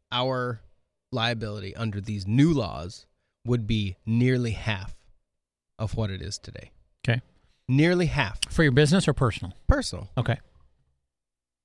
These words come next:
Speaker 1: That's, I mean, th-, my tax liability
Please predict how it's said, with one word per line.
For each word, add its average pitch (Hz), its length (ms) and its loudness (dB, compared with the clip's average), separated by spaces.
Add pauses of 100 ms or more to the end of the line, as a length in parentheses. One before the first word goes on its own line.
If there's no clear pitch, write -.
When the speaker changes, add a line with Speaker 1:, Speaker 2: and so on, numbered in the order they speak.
(340)
Speaker 1:
That's, - 320 -6
I 226 60 -4
mean, 214 160 -2
th-, 156 160 -6 (920)
my 175 280 4
tax 185 400 2
liability 127 640 -2